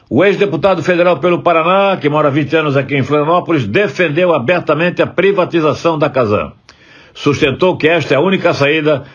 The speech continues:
para melhorar os índices de saneamento básico de Santa Catarina,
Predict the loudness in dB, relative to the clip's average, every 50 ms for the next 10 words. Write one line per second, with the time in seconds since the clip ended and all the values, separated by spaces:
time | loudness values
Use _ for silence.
0 | -20 -6 -2 0 0 2 2 2 2 2 2 2 2 2 2 2 2 0 -4 -6
1 | -4 -2 -2 0 0 0 0 0 -2 -4 -2 -2 0 0 0 0 -2 -2 -2 -2
2 | 0 0 0 0 0 -2 -4 -6 -2 -2 -2 0 0 0 0 0 0 0 0 0
3 | 0 0 -2 -2